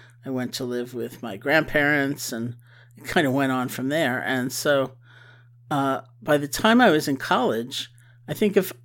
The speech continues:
I had to describe myself in one word, it would be fragmented. And, uh, just through the greatest good fortune. And honestly,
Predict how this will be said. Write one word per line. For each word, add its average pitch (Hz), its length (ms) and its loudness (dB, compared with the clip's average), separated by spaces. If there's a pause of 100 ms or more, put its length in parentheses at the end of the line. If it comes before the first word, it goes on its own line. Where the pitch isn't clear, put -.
I 165 120 6
had 156 280 2
to - 160 -10
describe 143 540 -2
myself 139 420 -4
in 127 220 -6
one 190 240 6
word, 165 420 8 (500)
it 143 120 -2
would 143 180 0
be 127 140 -4
fragmented. 117 920 0 (360)
And, 139 500 -2 (760)
uh, 143 240 0
just 190 560 6
through 156 580 2 (440)
the 143 140 -4
greatest 151 600 0
good 120 160 -2
fortune. 135 420 -2
And 135 160 0
honestly, 170 760 0